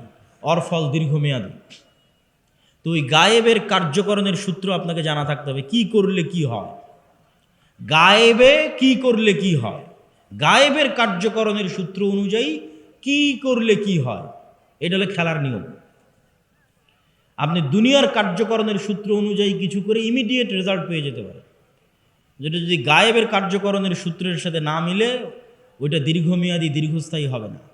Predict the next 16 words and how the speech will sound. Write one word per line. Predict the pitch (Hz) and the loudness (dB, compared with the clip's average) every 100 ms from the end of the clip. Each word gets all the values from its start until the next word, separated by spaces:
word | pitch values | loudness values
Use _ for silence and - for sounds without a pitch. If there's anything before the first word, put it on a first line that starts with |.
| _ _ _ _ _ _ _ _ _ - | _ _ _ _ _ _ _ _ _ -8
যেমন | 175 190 175 | -4 0 0
দুর্নীতি | 151 175 185 170 | 2 2 0 0
করে, | 160 170 | -2 -2
ধোকা | 139 156 175 | 0 0 0
দিয়ে | 156 156 120 - - - - | 0 -2 -4 -8 -18 -20 -8
আপনি | 160 165 165 | -6 -2 -2
ইমিডিয়েট | 165 156 175 160 - - - _ _ | 0 0 0 -2 -6 -20 -20 _ _
কিছু | - 160 | -4 -2
রেজাল্ট | 160 151 156 147 | 0 0 0 -2
পেয়ে | 160 160 | -2 -2
যেতে | 151 143 | -2 -4
পারেন, | 135 113 98 85 - _ _ _ | -4 -4 -6 -12 -18 _ _ _
কিন্তু | 147 165 156 | -4 -2 -2
এটা | 151 120 | -4 -2
গায়েবের | 123 147 165 170 | 0 2 2 -2
কার্যকরণের | - 151 127 156 170 165 165 | -2 -4 -4 -6 -4 -4 -4